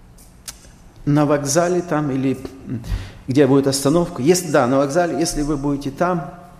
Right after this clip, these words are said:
я зайду, тогда я останусь. Если нет, тогда я еду дальше на этом автобусе, в Канаду уезжаю.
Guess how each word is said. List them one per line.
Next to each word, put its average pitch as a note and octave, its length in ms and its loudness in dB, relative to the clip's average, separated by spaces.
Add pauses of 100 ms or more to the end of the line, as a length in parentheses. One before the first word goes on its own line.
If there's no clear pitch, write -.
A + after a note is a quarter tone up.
(300)
я C3+ 160 2
зайду, C#3+ 480 0 (2500)
тогда D3 240 4
я D#3 120 4
останусь. A#2 480 -2
Если F#3+ 280 2
нет, G3+ 320 0 (240)
тогда C#3 260 2
я C3+ 200 2
еду A#2+ 160 -2
дальше C3 320 0
на A#2+ 40 -2
этом A#2 240 -2
автобусе, A#2+ 400 -6
в - 100 -14
Канаду A2+ 340 0
уезжаю. G2+ 440 -4